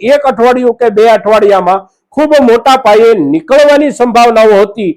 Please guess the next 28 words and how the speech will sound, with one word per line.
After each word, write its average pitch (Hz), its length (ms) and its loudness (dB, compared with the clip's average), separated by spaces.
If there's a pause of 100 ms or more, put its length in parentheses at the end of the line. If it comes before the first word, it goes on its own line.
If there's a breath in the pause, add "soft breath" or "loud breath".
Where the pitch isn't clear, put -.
(280)
એ 254 100 0 (140)
સંભાવનાઓ 208 720 0 (120)
અત્યારે 175 500 0 (420 soft breath)
ખૂબ 302 280 0
મોટા 226 340 0
પાયે 214 300 2
થયેલા 196 460 0
વરસાદના 220 720 0
કારણે 196 360 0 (140)
ચિત્ર 190 320 -6
બદલી 139 380 -6
રહી 107 160 -10
છે. - 180 -20 (280)
હવે 277 280 2
દક્ષિણ 269 440 0
ભારતના 247 460 0
વિસ્તારોની 208 720 2
નવી 185 360 0
ડુંગળીની 196 720 0
આવકોમાં 202 760 0 (280 soft breath)
એકંદર 302 600 2
મોડું 247 380 2
થઈ 240 200 0
શકે 262 380 0
છે, 254 200 2
એટલે 233 240 -2
કે 233 140 -4
લગભગ 196 460 -2